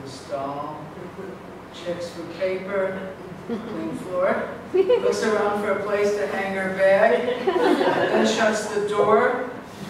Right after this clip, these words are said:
worrying the lock might not hold, the book may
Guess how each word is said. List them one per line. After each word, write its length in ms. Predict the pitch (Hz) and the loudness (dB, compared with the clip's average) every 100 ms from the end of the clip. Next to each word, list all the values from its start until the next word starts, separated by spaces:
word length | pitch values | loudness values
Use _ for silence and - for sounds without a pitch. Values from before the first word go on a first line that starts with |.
| - 185 156 - - | -8 -8 -8 -10 -10
worrying 400 | 175 196 208 208 | -4 -2 0 0
the 100 | 196 | 0
lock 400 | 180 180 185 185 | 2 2 2 0
might 260 | 185 185 190 | -2 -4 -4
not 220 | 185 180 180 | -6 -4 -6
hold, 460 | 175 175 180 180 202 302 - 392 - 349 - - - | -2 0 2 0 -2 -6 2 2 4 -2 -2 -6 -4
the 100 | 175 | -4
book 500 | 180 190 190 - 185 | 0 0 -2 -8 -6
may 200 | 185 | -4